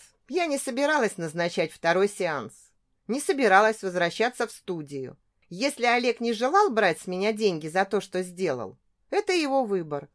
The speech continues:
Возможно, он считал платой секс. Я не хотела гадать.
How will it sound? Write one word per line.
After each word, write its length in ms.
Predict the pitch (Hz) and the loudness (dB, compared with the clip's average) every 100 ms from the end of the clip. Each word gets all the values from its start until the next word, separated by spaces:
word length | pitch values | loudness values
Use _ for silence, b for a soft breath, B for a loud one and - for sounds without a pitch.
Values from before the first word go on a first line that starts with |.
| _ _ _ _ | _ _ _ _
Возможно, 640 | - 202 202 233 320 320 233 | 0 0 2 2 2 2 2
он 140 | 185 | 2
считал 520 | - - 185 185 165 | -2 -4 -2 4 2
платой 480 | 156 170 214 262 170 | 2 2 2 2 -4
секс. 440 | - - 143 - - - _ _ | -6 -4 -4 -6 -18 -20 _ _
Я 140 | 247 | -2
не 120 | 330 339 | -2 0
хотела 440 | 311 311 330 208 | 0 0 2 2
гадать. 600 | 160 151 139 123 - - | 2 0 -2 -8 -12 -20